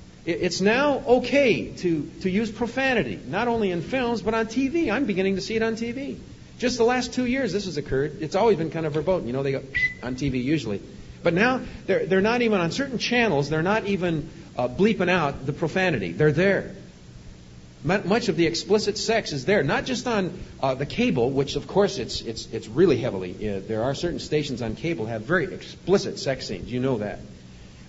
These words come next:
But, but on commercial T V, we're starting to get some of this. And, uh, this says we ought to be aware of what's happening. We,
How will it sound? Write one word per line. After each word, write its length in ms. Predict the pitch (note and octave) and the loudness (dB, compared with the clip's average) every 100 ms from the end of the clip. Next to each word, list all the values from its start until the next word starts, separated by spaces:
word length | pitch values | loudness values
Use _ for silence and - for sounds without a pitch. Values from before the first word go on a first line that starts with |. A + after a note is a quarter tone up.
| - | 0
But, 240 | D3 D3 | 0 0
but 100 | E3+ | 0
on 160 | F3 E3+ | 0 0
commercial 600 | E3+ G3 F4+ C4 G#3+ A2 | 0 2 2 2 0 0
T 240 | - E3 | 0 0
V, 140 | B2+ A#2+ | 0 0
we're 120 | B2+ | 0
starting 280 | - C3+ B2 | 0 0 0
to 60 | |
get 160 | A#2 A2 | 0 -2
some 200 | C#3+ A2+ | -2 -4
of 80 | G2 | -4
this. 340 | C#2 - - - - - - - - - - - | -8 -12 -16 -18 -18 -18 -18 -18 -16 -14 -10 -2
And, 280 | F3 E3+ | 0 0
uh, 120 | E3 D#3+ | 0 -2
this 260 | D#3+ C#4+ | 0 0
says 240 | - A3 F#3+ | 4 4 6
we 160 | E4 | 4
ought 120 | F#4 | 6
to 60 | C#4+ | 4
be 200 | F#3+ A#3+ | 4 6
aware 480 | F#3 C#3+ D#3 G3+ D#3 | 6 6 6 8 8
of 100 | C3+ | 4
what's 180 | C#3+ D#3+ | 0 0
happening. 520 | E3 D3 A2 G2+ A#2+ | -2 -2 -4 -6 -4
We, 180 | F3 | -4